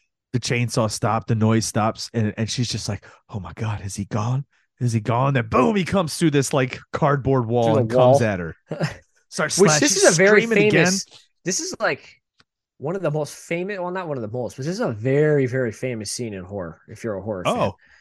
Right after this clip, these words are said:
Speaker 1: Oh,
Speaker 2: We'll
Speaker 1: yeah.
Speaker 2: see this scene come back again in The Burbs.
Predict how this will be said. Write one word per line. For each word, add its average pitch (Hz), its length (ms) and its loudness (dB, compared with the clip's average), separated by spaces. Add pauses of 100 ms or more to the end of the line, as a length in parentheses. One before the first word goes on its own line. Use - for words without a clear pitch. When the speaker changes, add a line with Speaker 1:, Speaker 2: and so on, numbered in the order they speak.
(160)
Speaker 1:
Oh, 160 160 4
Speaker 2:
We'll 139 120 6
Speaker 1:
yeah. - 100 4
Speaker 2:
see 214 140 4
this 202 220 4
scene 190 240 2
come 170 260 -2
back 143 300 0
again 131 380 -4
in 123 120 -4
The 113 80 -6
Burbs. 110 520 -8